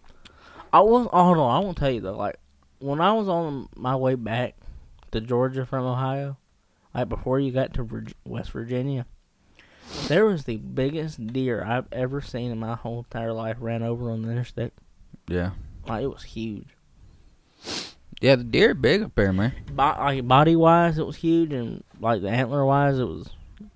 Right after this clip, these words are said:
Speaker 1: didn't have many points, but it had a lot of mass. It was high rack
Speaker 2: Yeah.
Speaker 1: deer. Kinda looks like the one, kinda look like the one Brandon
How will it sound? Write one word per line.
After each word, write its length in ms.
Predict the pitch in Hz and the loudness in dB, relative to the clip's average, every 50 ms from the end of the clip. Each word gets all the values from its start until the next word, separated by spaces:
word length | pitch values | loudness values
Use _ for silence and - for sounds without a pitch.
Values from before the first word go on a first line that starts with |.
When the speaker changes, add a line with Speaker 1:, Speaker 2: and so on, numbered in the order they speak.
| _ - | _ 2
Speaker 1:
didn't 140 | 151 165 151 | 2 4 4
have 120 | 160 156 147 | 4 4 2
many 140 | 139 120 101 | 0 -2 -2
points, 380 | - - - 131 139 123 - - | 0 0 0 0 0 -4 -6 -8
but 120 | - 85 | -10 -8
it 20 | 113 | -6
had 160 | 123 110 - - | -6 -8 -8 -10
a 40 | |
lot 160 | - - 113 104 | -10 -12 -10 -10
of 80 | - | -12
mass. 320 | 92 101 117 131 - - - - - - - - - - _ - - - - - - - - - - - - | -10 -10 -10 -10 -10 -12 -16 -20 -20 -20 -20 -20 -20 -20 _ -20 -20 -20 -20 -20 -20 -20 -20 -20 -20 -20 -16
It 40 | - | -14
was 80 | 190 - | -12 -4
high 180 | - - 131 127 | 0 2 2 4
rack 320 | 120 120 117 117 - - - - - - - - - - - - - - - _ - - - - - - _ - - - - - - | 4 2 2 0 0 -2 -8 -16 -20 -20 -20 -18 -20 -20 -20 -20 -20 -20 -20 _ -20 -20 -20 -20 -20 -20 _ -20 -20 -20 -20 -18 -14
Speaker 2:
Yeah. 280 | 95 95 95 90 90 90 87 - - - | -10 -6 -6 -6 -6 -6 -8 -12 -10 -8
Speaker 1:
deer. 240 | 117 110 110 110 - - - - - - - - - - - - - - - - _ - - _ _ _ _ _ _ _ _ _ _ _ _ _ - - | -6 -6 -6 -6 -8 -12 -16 -18 -18 -18 -18 -18 -18 -20 -20 -20 -20 -20 -20 -20 _ -20 -20 _ _ _ _ _ _ _ _ _ _ _ _ _ -20 -12
Kinda 200 | - - 254 302 | -4 -2 0 0
looks 180 | 311 320 254 - | 0 0 0 0
like 100 | 226 165 | -2 -2
the 60 | 131 123 | -2 -2
one, 200 | 123 127 - - | -4 -4 -6 -4
kinda 180 | - 190 226 262 | -4 -4 -2 -2
look 120 | 262 240 185 | -4 -4 -4
like 140 | 143 120 110 | -4 -4 -4
the 60 | 117 | -4
one 220 | 117 127 131 123 | -2 -2 -2 -2
Brandon 460 | 104 117 123 135 143 135 117 120 127 | -2 -2 -2 -2 -2 -4 -4 -6 -10